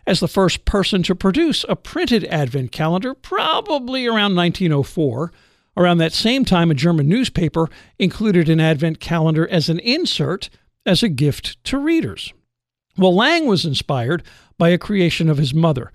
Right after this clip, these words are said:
She'd made an Advent calendar for him when he was just a boy, attaching a picture to a piece of cardboard for each day leading up to Christmas. And Lang added little doors with the dates printed on them, and to reveal each day's picture, the door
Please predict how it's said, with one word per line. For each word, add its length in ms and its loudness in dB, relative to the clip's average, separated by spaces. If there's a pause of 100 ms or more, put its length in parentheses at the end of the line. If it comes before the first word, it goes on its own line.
(220)
She'd 280 0
made 180 4
an 100 2
Advent 400 0
calendar 360 0
for 160 -8
him 200 2
when 100 0
he 60 2
was 160 0
just 220 -6
a 60 -2
boy, 360 0 (240)
attaching 680 0
a 120 -4
picture 560 -2
to 220 0
a 40 2
piece 300 -4
of 100 -6
cardboard 760 -4 (280)
for 180 -2
each 300 -2
day 240 4
leading 320 0
up 240 -4
to 80 -4
Christmas. 560 -4
And 160 -4
Lang 320 2
added 260 2
little 220 2
doors 460 0 (260)
with 100 -2
the 80 0
dates 300 0
printed 320 0
on 180 0
them, 200 0 (340)
and 80 -2
to 80 -2
reveal 420 2
each 220 -4
day's 260 2
picture, 380 -2
the 120 0
door 340 0